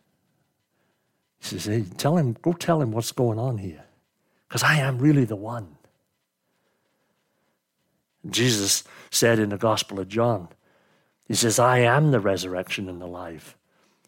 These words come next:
And he who believes in me, though he may die, he shall live." He says that in John eleven, verse twenty-five. Listen to that. Listen, he says he's the resurrection.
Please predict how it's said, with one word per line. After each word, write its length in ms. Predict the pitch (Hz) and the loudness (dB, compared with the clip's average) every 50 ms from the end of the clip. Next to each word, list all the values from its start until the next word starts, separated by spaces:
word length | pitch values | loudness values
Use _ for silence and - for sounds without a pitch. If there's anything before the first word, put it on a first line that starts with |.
| _ _ - | _ _ -10
And 160 | - 98 95 | -8 -6 -6
he 440 | 87 - 127 131 135 135 139 135 117 98 - _ - _ _ _ _ _ _ | -4 -2 2 4 4 6 4 2 0 -4 -8 _ -20 _ _ _ _ _ _
who 160 | - 127 131 | -2 -2 0
believes 500 | 113 110 107 107 113 127 131 127 107 - | 2 2 2 2 4 4 4 2 2 0
in 240 | 110 104 101 92 95 | -2 -2 -2 -2 -2
me, 400 | 110 135 165 151 113 87 80 - _ _ | 0 2 2 2 0 -2 -6 -12 _ _
though 220 | - 120 117 120 104 | -2 0 2 2 2
he 160 | 98 123 117 | 0 -2 -2
may 180 | 107 104 101 | -2 -2 -4
die, 400 | 98 - 113 123 156 165 139 104 | -2 2 2 2 2 2 0 -2
he 200 | 82 71 101 113 | -4 -4 -4 -4
shall 220 | 104 - - 98 87 | -4 -2 -4 -6 -6
live." 420 | 87 - 139 139 101 - - - _ _ _ _ _ | -2 0 0 0 0 -2 -8 -20 _ _ _ _ _
He 60 | - | -8
says 240 | - - 139 127 - | -2 -2 -2 0 2
that 180 | 135 131 139 127 | 2 2 2 0
in 180 | 113 98 90 | -2 -6 -8
John 460 | 82 107 107 123 135 127 104 87 85 _ _ _ _ _ _ _ _ _ _ _ - | -8 -6 -4 -2 -2 -4 -4 -8 -14 _ _ _ _ _ _ _ _ _ _ _ -16
eleven, 440 | - 85 104 127 131 127 110 95 87 | -8 0 0 0 2 0 -2 -6 -6
verse 200 | 90 101 101 98 | -4 -4 -4 -4
twenty-five. 800 | - - 110 110 107 98 - - 101 110 135 143 120 92 - - | -4 -4 -4 -2 -2 -4 -6 -6 -6 -6 -6 -6 -10 -10 -12 -14
Listen 240 | - 170 185 - 185 | -10 -10 -10 -8 -8
to 60 | 185 - | -8 -4
that. 240 | 143 113 101 - - - - - - - - _ _ _ - | -4 -4 -4 -4 -8 -20 -20 -20 -20 -20 -20 _ _ _ -8
Listen, 240 | - 202 - 127 - | -6 -6 -6 -6 -8
he 180 | - 139 165 175 | -6 -2 0 0
says 360 | 170 - - 190 190 226 196 | 2 2 4 4 4 4 2
he's 200 | 196 185 156 - | 2 0 0 2
the 120 | 147 151 127 | 2 2 4
resurrection. 760 | 131 135 127 117 110 104 110 107 104 - - 156 160 151 | 6 4 4 4 2 0 0 0 0 -2 -4 -2 -4 -4